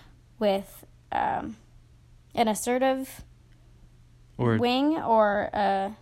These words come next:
Speaker 1: turbulent wing.
Speaker 2: Yeah.
Speaker 1: But I don't really know what that means. Like, I think assertive is kinda like, I mean, we know what that means, but then a turbulent might be,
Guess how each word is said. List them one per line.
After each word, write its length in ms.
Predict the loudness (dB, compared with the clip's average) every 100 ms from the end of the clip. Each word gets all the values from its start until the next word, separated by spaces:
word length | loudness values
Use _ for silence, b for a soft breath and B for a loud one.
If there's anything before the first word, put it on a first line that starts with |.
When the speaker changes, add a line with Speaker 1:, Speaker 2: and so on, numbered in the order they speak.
| -10
Speaker 1:
turbulent 560 | -4 -4 -2 0 0 -2
wing. 320 | 0 -2 -4
Speaker 2:
Yeah. 140 | -4 0
Speaker 1:
But 40 | 4
I 80 | 4
don't 120 | 4
really 160 | 2 2
know 100 | 2
what 100 | 2
that 140 | 0
means. 420 | -2 -8 -10 -14 -18 b b b b b -2
Like, 140 | 0 0
I 100 | 0
think 160 | 0
assertive 420 | 0 -2 -2 -2
is 140 | -4 -4
kinda 240 | -2 0
like, 220 | -2 -4 -2
I 80 |
mean, 180 | -2 -2
we 80 | -2
know 100 | -2
what 80 | -2
that 160 | -4 -4
means, 240 | -6 -6
but 100 | -4
then 160 | -4 -4
a 80 |
turbulent 480 | -6 -6 -4 -4 -4
might 220 | -6 -6 -8
be, 300 | -6 -6